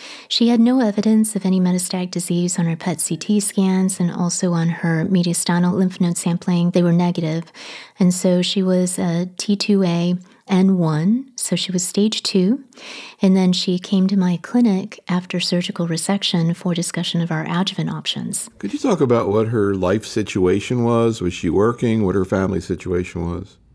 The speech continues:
Speaker 1: Well, she was a homemaker. Her husband had his own company, and so she had a very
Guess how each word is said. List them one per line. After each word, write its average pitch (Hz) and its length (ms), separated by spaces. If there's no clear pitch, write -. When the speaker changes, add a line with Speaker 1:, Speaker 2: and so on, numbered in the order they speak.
Speaker 1:
Well, 269 160
she 285 180
was 269 240
a 269 40
homemaker. 185 720
Her 190 140
husband 202 440
had 196 180
his 202 200
own 202 140
company, 180 580
and 180 160
so 180 360
she 185 560
had 190 220
a 180 60
very 202 420